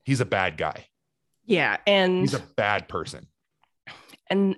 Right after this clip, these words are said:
Speaker 2: and none of that is to even s-, like, get to the fact of, like, many, many people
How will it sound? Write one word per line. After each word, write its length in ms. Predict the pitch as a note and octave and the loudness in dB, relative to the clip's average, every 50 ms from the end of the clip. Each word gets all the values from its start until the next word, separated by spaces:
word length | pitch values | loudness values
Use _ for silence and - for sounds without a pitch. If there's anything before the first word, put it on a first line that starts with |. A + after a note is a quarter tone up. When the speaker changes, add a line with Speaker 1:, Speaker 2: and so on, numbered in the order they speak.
| - | 0
Speaker 2:
and 260 | - G#3+ G#3 G#3 G#3 G3+ | 2 2 4 4 4 4
none 180 | G3+ G#3+ A3+ | 4 4 4
of 160 | A#3 A#3 A#3 | 2 0 0
that 300 | A3 G3+ G3 F#3 F3+ - - - | 2 2 2 2 2 0 -2 -4
is 340 | F3+ F3 F3 F3 F#3+ - | -4 -4 -4 -4 -6 -8
to 140 | - - F3 | -4 -4 -4
even 480 | - - E3 E3+ E3 E3+ E3+ E3 E3 E3 | -2 0 -2 -2 0 0 0 0 0 0
s-, 240 | F3+ - - - - _ _ _ - | -2 -4 -6 -10 -14 _ _ _ -6
like, 260 | F3+ D#3+ D3+ D3+ - - - _ _ _ _ _ - E3 D#3+ | -4 -4 -4 -6 -8 -12 -20 _ _ _ _ _ -14 -14 -6
get 340 | D#3+ F3 E3 D#3+ - - _ _ _ _ _ _ _ | -2 0 0 0 -2 -4 _ _ _ _ _ _ _
to 120 | - F#3 E3+ | -2 0 2
the 120 | E3 F3 | 2 0
fact 380 | E3+ - D#3+ D#3+ D#3+ - - - | 0 -2 -4 -4 -4 -6 -6 -6
of, 200 | D3+ E3 E3+ E3 | -6 -6 -4 -4
like, 320 | D#3+ D3+ D3+ - - - - _ - - _ _ - _ _ _ _ _ _ _ _ _ _ _ _ _ _ _ _ _ _ _ _ - | -4 -4 -4 -6 -10 -16 -20 _ -20 -20 _ _ -20 _ _ _ _ _ _ _ _ _ _ _ _ _ _ _ _ _ _ _ _ -6
many, 420 | E3 F3 F3+ F3 F3 F3+ F3+ F3+ | -2 2 2 4 4 4 4 4
many 300 | F3 E3+ E3 E3+ E3+ E3 E3 | 4 2 2 0 -2 -2 -2
people 600 | - F3 E3 D#3+ F3+ E3 D#3 D#3 D#3 E3 - | -2 -2 -2 0 0 -2 0 0 -2 -4 -6